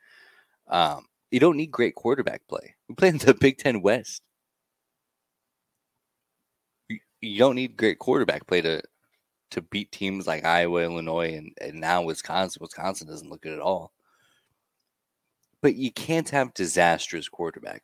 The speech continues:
play. And that's, you know, been, certainly been the frustration the first couple of weeks. It's just the disastrous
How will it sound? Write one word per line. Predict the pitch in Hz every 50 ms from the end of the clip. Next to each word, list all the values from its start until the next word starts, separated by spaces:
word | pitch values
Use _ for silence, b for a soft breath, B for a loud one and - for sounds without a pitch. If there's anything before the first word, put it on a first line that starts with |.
| _
play. | - - - - - - _ _ b b b b b b b b b b
And | - 87 92
that's, | 107 117 127 135 - - - - _
you | 95 92
know, | 80 78
been, | 76 87 85 87 - _ _ _
certainly | - - 113 71 73 95
been | 87 87 82
the | 80
frustration | - - 87 80 - - 87 87 - -
the | 82 78
first | - 90 85 - -
couple | - 85 - - -
of | 147 -
weeks. | 151 143 - - -
It's | - - -
just | - - - 107 98 - - -
the | - 82
disastrous | - - 85 80 78 - - - 78 87 90 90 87 - - - - 85 82 78 76 76 - - - -